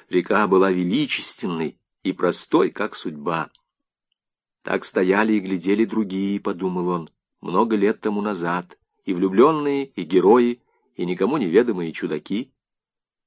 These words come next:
Он забыл номер дома, в котором жила Зина, долго искал.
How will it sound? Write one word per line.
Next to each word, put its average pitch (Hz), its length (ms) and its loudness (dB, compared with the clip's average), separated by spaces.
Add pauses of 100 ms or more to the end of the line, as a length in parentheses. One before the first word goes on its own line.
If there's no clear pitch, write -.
(920)
Он 123 140 4
забыл 120 280 6
номер 117 280 4
дома, 139 300 4
в - 60 -10
котором 90 340 -2
жила 87 240 0
Зина, 82 380 -6
долго 104 340 0
искал. 147 440 2